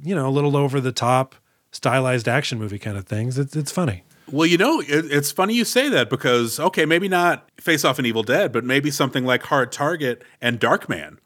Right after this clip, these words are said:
Speaker 2: which is also that sort of, you know, uh, a stylized, also kind of an elegant feeling B picture. So I, I think there's something to that.
Speaker 1: It does, yeah. It makes me wonder if there was any sort of cross influence there or if it was just sort of two people kind of hitting upon,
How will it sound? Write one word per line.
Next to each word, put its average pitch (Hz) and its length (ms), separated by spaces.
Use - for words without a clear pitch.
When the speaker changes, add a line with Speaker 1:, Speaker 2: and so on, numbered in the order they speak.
Speaker 2:
which 120 260
is 120 120
also 123 340
that 110 180
sort 113 220
of, 104 160
you 104 100
know, 90 360
uh, 110 340
a 120 80
stylized, 131 880
also 131 340
kind 147 180
of 151 60
an 156 180
elegant 120 460
feeling 110 680
B 123 180
picture. 95 540
So 113 320
I, 101 300
I 113 40
think - 180
there's 254 140
something 240 280
to 285 160
that. 185 280
Speaker 1:
It 143 80
does, 185 180
yeah. 196 160
It 156 40
makes 156 240
me 160 80
wonder 147 520
if 147 160
there 139 120
was 131 160
any 139 100
sort 127 160
of 117 80
cross 120 340
influence 123 520
there 123 340
or 117 120
if 104 120
it 110 40
was 107 100
just 107 220
sort 117 200
of 98 160
two 123 160
people 113 380
kind 110 180
of 104 80
hitting 107 220
upon, 107 500